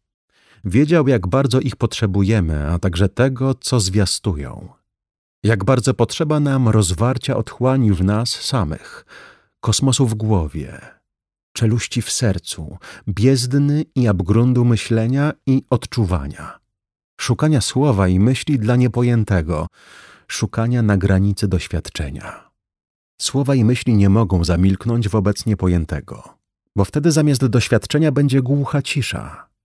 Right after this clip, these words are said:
ciemna ciemność, pusta pustka, martwy abstrakt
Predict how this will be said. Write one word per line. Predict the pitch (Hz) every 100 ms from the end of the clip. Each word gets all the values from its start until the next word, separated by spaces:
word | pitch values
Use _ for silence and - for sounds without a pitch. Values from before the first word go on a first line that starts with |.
| -
ciemna | 143 139 143
ciemność, | 139 156 110 82 78 - -
pusta | - 143 - 143
pustka, | 131 - - - - 82 73 _ _ _ _ _ _ _ -
martwy | 120 139 - 151 147 _
abstrakt | - 107 - - 110 -